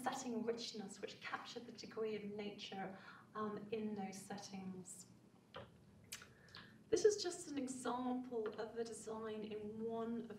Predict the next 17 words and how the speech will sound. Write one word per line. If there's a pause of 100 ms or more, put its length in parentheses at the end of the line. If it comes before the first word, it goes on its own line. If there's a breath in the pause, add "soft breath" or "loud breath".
those
schools. (500 loud breath)
So (300)
he
had (100)
a
reasonable
mix
of (120)
male
and
female. (440 loud breath)
He
had
two
different
groups,